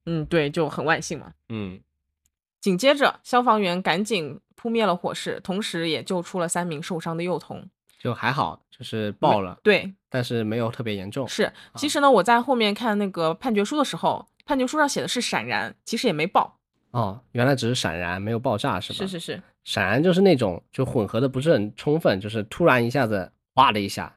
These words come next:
Speaker 2: 但也就那么一瞬间燃烧，后面就灭了。
Speaker 1: 对，就可能伤害力不是很大。
Speaker 2: 对，爆炸的话就是得充分混合。
Speaker 1: 嗯。
Speaker 2: 然后那个煤气和空气中的氧气充分混合以后，你一点，它短时间之内就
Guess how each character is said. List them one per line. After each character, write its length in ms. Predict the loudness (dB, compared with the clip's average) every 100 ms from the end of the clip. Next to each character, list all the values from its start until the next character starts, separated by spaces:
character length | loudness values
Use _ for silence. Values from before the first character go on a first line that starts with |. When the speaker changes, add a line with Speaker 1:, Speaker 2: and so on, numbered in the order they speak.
| _
Speaker 2:
但 160 | 0 0
也 100 | 0
就 160 | 2
那 100 | 2
么 100 | 2
一 100 | 0
瞬 240 | 2 0 4
间 260 | 2 2 -2
燃 160 | -2 -2
烧， 320 | -2 -2 -4
后 100 | -4
面 100 | -2
就 260 | 0 -4 -6
灭 240 | 0 0 0
了。 120 | -6 _ _
Speaker 1:
对， 140 | -4
就 180 | 0 -2
可 160 | -2 -6
能 80 | -2
伤 180 | -2
害 360 | 2 2 2 0 -6
力 160 | -6
不 160 | -6 -8
是 140 | -6
很 180 | -6 -2
大。 260 | -2 -2 -6 _
Speaker 2:
对， 300 | -2 0 0 4
爆 200 | 6 10
炸 180 | 10
的 80 | 10
话 120 | 6
就 100 | 2
是 260 | 0 0 -2
得 180 | 0 -2
充 220 | 0 4
分 120 | 6
混 200 | 4 -2
合。 340 | -8 -6 -6 -8 _
Speaker 1:
嗯。 180 | -20 -20 _
Speaker 2:
然 140 | -2 0
后 100 | 0
那 140 | 0
个 60 | 0
煤 160 | -2
气 200 | 0 0
和 160 | 0 0
空 180 | 0 0
气 260 | 0 -2
中 160 | 0 -2
的 60 |
氧 180 | -2 -4
气 160 | -8 -8
充 200 | -4 0
分 160 | 0
混 180 | -2 -8
合 180 | -8 -6
以 120 | -6
后， 260 | -4 -6 -8 _
你 120 | -2 0
一 140 | 0
点， 280 | 0 -2 -2
它 80 | -6
短 280 | 2 2 2
时 160 | -2
间 260 | 0 2 2
之 120 | 2
内 180 | 2 2
就 200 | 0 -4